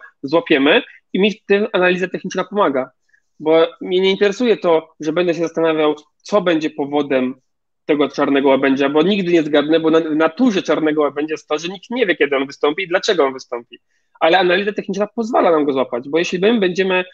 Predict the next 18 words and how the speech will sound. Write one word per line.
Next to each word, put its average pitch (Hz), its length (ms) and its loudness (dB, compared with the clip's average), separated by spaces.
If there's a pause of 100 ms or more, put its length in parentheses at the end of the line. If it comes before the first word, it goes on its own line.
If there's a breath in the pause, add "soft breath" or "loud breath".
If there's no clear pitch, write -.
(240 loud breath)
e, 147 300 -2 (200)
no 147 220 -2
właśnie 156 220 0
wystawiali 160 480 2
się 127 240 -2 (100)
zleceniem 147 360 0
kupna 175 320 0
czy 156 80 -6
sprzedaży 143 500 -2 (200)
na 139 140 2
wybicie 147 560 -2
jakichś - 300 -4
poziomów, 147 540 2 (380)
to 160 80 -2
nawet 208 260 2
jak 190 100 -4
on 175 100 -2
wystąpi, 185 640 -6